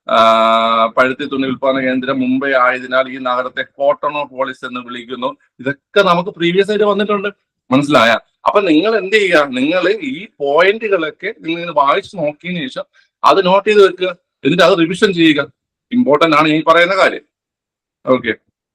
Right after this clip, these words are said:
ആ, അപ്പൊ ഇത്, ആ, അതാണ് ആ ഒരു ഭാഗത്ത് പറയുന്നത്. ഇതാ പിന്നെ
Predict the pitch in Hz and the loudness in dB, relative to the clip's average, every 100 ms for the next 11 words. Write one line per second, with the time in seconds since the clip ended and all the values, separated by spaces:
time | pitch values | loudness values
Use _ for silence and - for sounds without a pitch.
0 | _ _ _ 104 - _ _ _ _ _ | _ _ _ -16 -16 _ _ _ _ _
1 | _ _ _ _ - 139 139 143 175 170 | _ _ _ _ -4 0 2 2 2 2
2 | 127 120 120 135 147 147 143 147 143 123 | 4 4 2 2 0 2 2 0 -2 -4
3 | 120 117 110 107 107 104 196 156 135 | -2 -2 -2 -4 -6 -6 -2 -2 -2